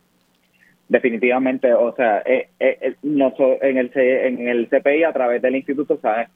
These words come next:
como comentas, pues, se ha estado desarrollando este tipo de investigaciones a lo largo de la fundación del instituto en el dos mil quince, eh, pero creo que, eh,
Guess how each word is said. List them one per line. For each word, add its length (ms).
como 220
comentas, 400
pues, 160
se 60
ha 120
estado 460
desarrollando 560
este 160
tipo 240
de 80
investigaciones 880
a 120
lo 80
largo 260
de 240
la 120
fundación 440
del 420
instituto 580
en 100
el 80
dos 160
mil 240
quince, 480
eh, 240
pero 200
creo 280
que, 240
eh, 140